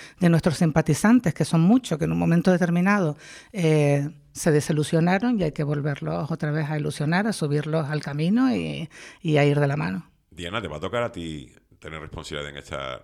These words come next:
Speaker 2: reilusión de la ciudadanía portuense en torno al proyecto de, de, de Coalición Canaria?
Speaker 1: Bueno, ya, ya estoy en ello, o sea, ya desde el mes de noviembre he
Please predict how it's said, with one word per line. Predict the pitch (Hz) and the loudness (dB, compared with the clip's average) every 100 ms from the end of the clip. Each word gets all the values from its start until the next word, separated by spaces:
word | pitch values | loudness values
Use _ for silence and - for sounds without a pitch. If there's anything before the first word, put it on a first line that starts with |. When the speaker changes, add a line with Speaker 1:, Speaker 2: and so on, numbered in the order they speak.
| - | -14
Speaker 2:
reilusión | 85 85 78 76 73 85 78 73 | -10 -8 -8 -12 -10 -8 -8 -10
de | 69 | -12
la | 62 | -12
ciudadanía | 71 67 65 67 71 67 | -12 -12 -12 -14 -14 -14
portuense | 67 - 73 71 71 65 60 | -16 -14 -14 -12 -14 -14 -16
en | 71 | -16
torno | 69 78 | -12 -10
al | 71 | -10
proyecto | 67 69 - | -10 -14 -14
de, | 65 | -16
de, | - - - 67 65 62 58 - - | -14 -18 -16 -14 -12 -12 -14 -16 -20
de | 65 65 | -18 -16
Coalición | 71 71 62 | -16 -16 -16
Canaria? | 57 57 - - - - | -18 -18 -20 -20 -14 2
Speaker 1:
Bueno, | 196 196 | 4 6
ya, | 151 147 156 190 240 269 196 | 6 6 6 6 4 2 -2
ya | 151 156 160 175 | 0 2 4 0
estoy | - - _ _ 190 175 | -2 -12 _ _ 4 6
en | 170 190 | 6 6
ello, | 247 160 | 6 6
o | 147 | 4
sea, | - 143 147 | 2 -2 0
ya | 147 156 | 0 -2
desde | 156 139 | -2 0
el | 147 | 2
mes | 151 147 | 4 4
de | |
noviembre | 160 160 180 214 185 | 4 4 4 2 2
he | 160 | 2